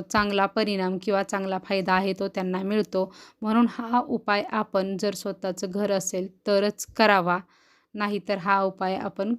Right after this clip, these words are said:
करू नये. स्वतःचं घर असेल तरच हा करायचा आहे. आपण बाहेर आल्यानंतर आपल्या घरावरून हा सात वेळा नारळ आहे तो उतरवायचा आहे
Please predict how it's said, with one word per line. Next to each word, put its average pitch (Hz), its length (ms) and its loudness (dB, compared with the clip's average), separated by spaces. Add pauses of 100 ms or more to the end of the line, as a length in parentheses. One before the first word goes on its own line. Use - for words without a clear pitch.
(120)
करू 254 240 8
नये. 170 340 2 (440)
स्वतःचं 208 500 -4
घर 202 140 0
असेल 185 360 -2
तरच 196 280 2
हा 226 160 2 (420)
करायचा 196 460 4
आहे. 175 320 0 (720)
आपण 220 480 2 (120)
बाहेर 226 360 2 (100)
आल्यानंतर 202 680 0 (200)
आपल्या 214 440 0
घरावरून 214 800 4
हा 202 280 -2
सात 233 640 0
वेळा 190 440 2
नारळ 196 460 2
आहे 185 280 -4
तो 190 280 -8
उतरवायचा 185 680 0
आहे 180 260 0